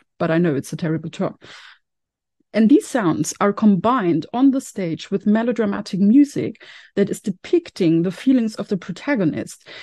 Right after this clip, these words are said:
And the thing about melodramatic music at the turn of the eighteenth century is that it was a music that is already at part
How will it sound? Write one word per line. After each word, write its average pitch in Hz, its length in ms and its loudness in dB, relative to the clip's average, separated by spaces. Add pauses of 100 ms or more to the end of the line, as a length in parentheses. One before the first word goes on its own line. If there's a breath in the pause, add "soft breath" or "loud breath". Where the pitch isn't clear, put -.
(280 loud breath)
And 220 180 4
the 220 320 2
thing 339 240 2
about 220 260 2
melodramatic 214 760 -2
music 214 760 4
at 202 140 -2
the 196 100 -4
turn 285 300 2
of - 140 -6
the 214 120 -2
eighteenth 196 320 0
century 214 540 4
is 190 300 -2
that 196 260 -2
it - 160 -4
was 190 320 -4 (640 soft breath)
a 208 40 2
music 233 520 6
that 196 140 0
is 202 200 -6
already 208 640 2
at - 160 -6 (120)
part 196 600 -2